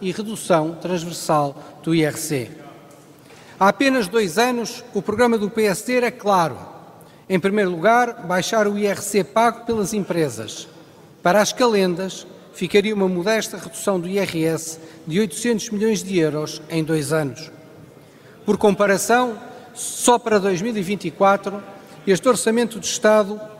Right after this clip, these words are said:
o orçamento baixa, o I R S baixa em mais de mil e setecentos milhões de euros.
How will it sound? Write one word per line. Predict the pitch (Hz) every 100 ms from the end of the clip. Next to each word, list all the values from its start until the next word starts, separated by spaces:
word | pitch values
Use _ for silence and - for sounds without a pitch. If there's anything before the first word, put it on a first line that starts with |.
| - -
o |
orçamento | 202 - 226 214 175
baixa, | 202 214 - -
o | 202
I | 196
R | 202 208
S | 208 -
baixa | 165 180 214 202 - 214 - - -
em | 190
mais | 202 196 156
de | 165
mil | 233 262 254 -
e | 196
setecentos | - 202 190 - 233 233 - - - 190
milhões | 170 202 226 214 - -
de | 160 175
euros. | 151 117 98 -